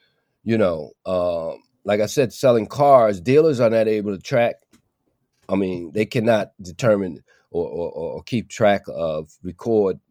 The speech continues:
the, the race of their buyers. It's against the law.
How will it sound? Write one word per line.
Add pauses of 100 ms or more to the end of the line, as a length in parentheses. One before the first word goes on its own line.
the,
the
race
of (180)
their
buyers. (320)
It's
against
the
law.